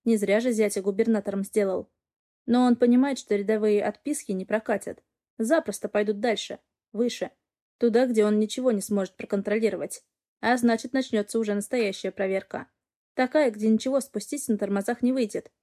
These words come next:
Да, на бумаге у него всё чисто, но стоит копнуть глубже, столько дерьма выльется, что только успевай огребать. На вечер он собирает весь ближний круг в своём особняке, продолжает мой помощник. Ясно,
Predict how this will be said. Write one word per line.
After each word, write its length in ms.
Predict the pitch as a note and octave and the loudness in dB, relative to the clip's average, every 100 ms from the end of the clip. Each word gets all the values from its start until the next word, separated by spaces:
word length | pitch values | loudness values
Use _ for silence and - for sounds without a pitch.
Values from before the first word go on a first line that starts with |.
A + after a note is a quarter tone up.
| _ _ _ _ _ - | _ _ _ _ _ -2
Да, 260 | A3+ E4+ | 2 4
на 100 | A3+ | 2
бумаге 380 | G3 A3 A3+ G#3 | 2 2 2 4
у 40 | |
него 180 | G#3+ A3 | 4 2
всё 160 | G#3 B3 | 0 -4
чисто, 480 | - G#3 - F3 - _ _ - | -2 -4 -4 -12 -14 _ _ -2
но 140 | G#3+ | 0
стоит 280 | G#3 A3+ G#3 | 2 0 2
копнуть 400 | G3+ A3 G#3 G#3 | -2 0 -2 0
глубже, 500 | G#3+ C#4+ - F#3 - _ _ | 0 0 -2 -4 -4 _ _
столько 380 | - A#3 C4+ D4 | 0 2 4 0
дерьма 320 | A3+ A3 G3+ | 2 2 2
выльется, 580 | G3 G3+ F#3+ - G3 E3+ _ _ | 0 -2 -2 -4 -8 -8 _ _
что 240 | - A3+ C4 | -2 0 2
только 240 | C4+ - | 0 0
успевай 460 | B3+ - D4+ A3+ G3 | -4 -2 0 0 0
огребать. 520 | G3+ G3 F#3+ - - _ _ _ _ _ _ _ _ _ _ _ _ _ | 0 0 -2 -6 -14 _ _ _ _ _ _ _ _ _ _ _ _ _
На 140 | A3 G#3+ | 0 2
вечер 240 | E4 A3+ | 0 0
он 80 | G#3+ | 0
собирает 380 | G#3 A3 C4 G#3+ | 0 0 0 2
весь 160 | G#3+ | 0
ближний 320 | G#3 A3+ A#3 | 0 2 2
круг 220 | A#3+ C#4+ - | 2 -4 -6
в 40 | |
своём 260 | G#3 G3+ G3 | -2 0 0
особняке, 580 | G3+ G3+ A#3+ G#3+ F3 _ _ _ _ | -2 0 2 2 -2 _ _ _ _
продолжает 540 | - F#3+ G3+ G3+ G3+ G#3 | -6 -2 -2 2 2 2
мой 120 | G3 | -2
помощник. 580 | G#3 A3+ G#3+ - F3+ _ _ _ _ _ _ _ | 2 2 2 -4 -12 _ _ _ _ _ _ _
Ясно, 560 | G#3 A#3+ A#3+ - A3 | 0 2 2 2 -2